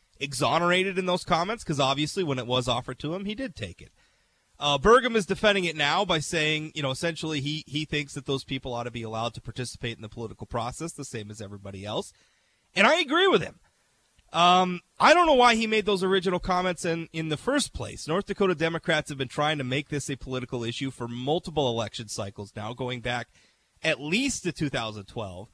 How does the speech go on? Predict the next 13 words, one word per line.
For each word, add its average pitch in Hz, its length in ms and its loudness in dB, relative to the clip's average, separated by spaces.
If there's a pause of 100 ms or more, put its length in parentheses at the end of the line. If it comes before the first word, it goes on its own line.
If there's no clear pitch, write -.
(580)
Uh, 120 200 -2
they 143 140 0
were 135 180 2
sort 175 220 2
of 143 60 0
attacking 147 500 0
North 139 180 -6
Dakota's 135 320 -6
Public 131 300 -4
Service 139 340 -6
Commission, 120 640 -10
uh, 104 320 -8
candidates, 110 640 -6